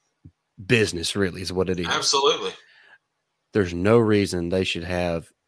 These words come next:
Speaker 1: a nickel and dime officiating crew. And he's
Speaker 2: No.
Speaker 1: exactly right. It's, it, it's sad, Jake, from what happened, uh, uh, in,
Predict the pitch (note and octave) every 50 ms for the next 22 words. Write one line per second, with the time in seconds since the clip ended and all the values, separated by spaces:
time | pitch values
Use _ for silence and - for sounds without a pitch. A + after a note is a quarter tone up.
0 | _ _ _ G2 F#2+ F#2+ F#2+ G2 F#2+ - F2+ F#2+ F2+ F2 F2 F2+ F2+ E2+ E2 D#2+
1 | E2 - - - F#2 - - G2 F2 - - F2+ E2 D2 C#2+ C#2+ - - D2+ C2+
2 | G1+ G1+ - _ _ _ _ _ - - G2 F#2+ A#2 C3+ - C3 G2+ F2 G#2 G2+
3 | G2 F#2+ - F#2+ F#2 F2+ F2 F2 E2+ - - G2+ G#2+ - - - - _ - -
4 | - - - _ - G#2+ A2+ - - A2+ A2+ - - - - G2+ G2 F#2+ F2+ E2+
5 | F2 F#2+ F2+ E2+ - - - F#2 F#2 F#2+ G2 A2 G2+ G2 G#2 G2+ G2+ G2 - G2+
6 | F#2+ F#2 F2+ - - F#2 F2+ F2 E2 E2 D#2+ - _ _ _ _ _ _ _ _
7 | _ G2 F2+ D#2+ - - F#2+ F2+ -